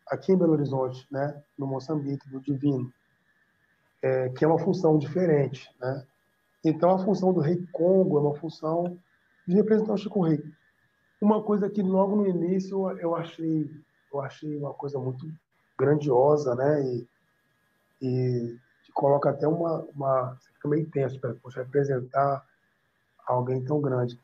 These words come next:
No decorrer do tempo, eu fui entendendo uma coisa muito legal, que isso era só um símbolo,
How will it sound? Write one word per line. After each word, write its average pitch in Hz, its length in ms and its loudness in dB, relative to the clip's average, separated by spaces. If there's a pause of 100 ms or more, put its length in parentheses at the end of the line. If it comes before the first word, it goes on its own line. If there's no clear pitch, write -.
(680)
No 233 140 8
decorrer 180 440 4
do 147 200 -2
tempo, 185 320 4
eu - 120 -2
fui 196 100 2
entendendo 165 1000 -2 (340)
uma 156 160 0
coisa 147 240 0
muito 170 340 -4
legal, 139 540 2 (1080)
que 165 800 2 (240)
isso 190 220 2
era 202 140 2
só 196 140 -6
um 233 80 -2
símbolo, 156 680 -10